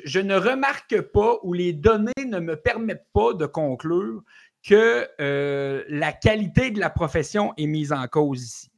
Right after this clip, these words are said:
Alors, euh, et il avait immédiatement dans son rapport d'étape recommandé à l'ordre de revoir son examen. Et, euh,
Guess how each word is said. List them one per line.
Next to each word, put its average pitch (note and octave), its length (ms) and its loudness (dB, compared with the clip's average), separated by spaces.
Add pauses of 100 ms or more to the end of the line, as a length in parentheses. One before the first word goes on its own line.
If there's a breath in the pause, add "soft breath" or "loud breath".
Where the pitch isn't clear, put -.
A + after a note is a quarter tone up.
(320)
Alors, C#3 520 -2 (120)
euh, B2+ 360 -6
et D#3+ 220 -8
il F3+ 100 -2
avait F3+ 320 0
immédiatement F#3 640 -2
dans G3+ 140 -2
son E3 160 -6
rapport D#3+ 380 0
d'étape F#3+ 520 -2 (480 soft breath)
recommandé F3+ 960 4
à D3 140 2
l'ordre D#3 360 4
de C3+ 60 -2
revoir F3 840 2
son C3+ 200 -6
examen. A#2+ 580 -6 (640 soft breath)
Et, D3+ 580 0
euh, B2 480 -6